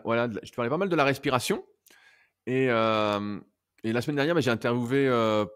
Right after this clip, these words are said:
c'est pas encore sorti, mais pour mon podcast Les Secrets du Kayak, euh, Steph, euh, Janson, donc que je connais depuis, euh, plus de dix ans, euh, on se connaît bien, euh, on se connaît plutôt bien. Et lui qui est à fond dans la respiration, j'avais fait un atelier Wim Hof avec lui, je sais pas si tu te souviens, une vidéo, euh, où j'avais, euh,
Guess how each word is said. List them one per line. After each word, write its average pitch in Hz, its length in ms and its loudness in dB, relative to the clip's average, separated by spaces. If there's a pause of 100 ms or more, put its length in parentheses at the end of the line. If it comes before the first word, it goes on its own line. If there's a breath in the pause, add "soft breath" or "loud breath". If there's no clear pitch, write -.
(260)
c'est - 120 -16
pas 113 80 -6
encore 117 160 -4
sorti, - 300 -6
mais 117 100 -2
pour 107 140 -6
mon 107 60 -6
podcast 117 360 -6
Les 113 60 -8
Secrets 117 240 -6
du 113 80 -6
Kayak, 127 260 -4
euh, 101 220 0
Steph, 135 480 -2
euh, 113 200 2
Janson, 123 400 -2 (400 soft breath)
donc 98 120 -8
que 110 60 -2
je - 80 -8
connais 110 180 -2
depuis, 101 240 -6
euh, 92 80 -2
plus 123 160 -8
de 113 40 -12
dix 107 240 -8
ans, 123 460 0
euh, 87 380 -2
on 87 100 -12
se - 60 -20
connaît 98 180 -8
bien, 107 220 -6
euh, 98 300 -4 (500)
on 87 80 -12
se - 80 -18
connaît 92 140 -8
plutôt - 200 -8
bien. 165 220 -2 (560 soft breath)
Et 117 100 2
lui 156 140 -2
qui 160 100 -2
est 123 60 4
à 107 80 4
fond 143 160 -6
dans 131 80 -2
la 120 80 0
respiration, 117 480 -4
j'avais 120 180 0
fait 123 80 -4
un 117 100 -2
atelier 127 280 -2
Wim 156 180 -2
Hof 165 160 2
avec 123 260 0
lui, 143 140 -6
je - 60 -12
sais 165 80 -8
pas 120 120 -4
si - 80 -14
tu 117 60 -20
te - 60 -20
souviens, 135 300 -4
une 113 180 -2
vidéo, 120 680 0
euh, 104 40 0
où 95 120 -4
j'avais, 95 200 -4
euh, 87 220 -4